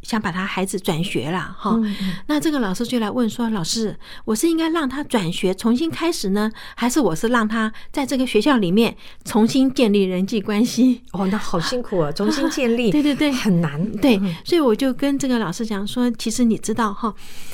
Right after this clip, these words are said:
Speaker 1: 如果说别人对你已经有成见了，你其实是要换一个环境，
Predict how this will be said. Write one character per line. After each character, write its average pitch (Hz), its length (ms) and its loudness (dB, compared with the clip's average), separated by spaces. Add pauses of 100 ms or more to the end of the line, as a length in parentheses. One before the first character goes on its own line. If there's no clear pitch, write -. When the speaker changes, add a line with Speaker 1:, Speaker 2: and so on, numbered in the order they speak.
(300)
Speaker 1:
如 359 120 4
果 349 120 4
说 330 140 0
别 262 180 4
人 269 80 2
对 277 140 2
你 208 100 2
已 185 40 -4
经 220 140 0
有 190 80 0
成 170 280 -4
见 190 240 0
了， 165 200 -10 (280)
你 214 100 0
其 240 240 -2
实 294 140 2
是 254 160 -2
要 240 120 0
换 214 220 -4
一 190 40 -6
个 196 120 -4
环 160 240 -4
境， 202 260 -4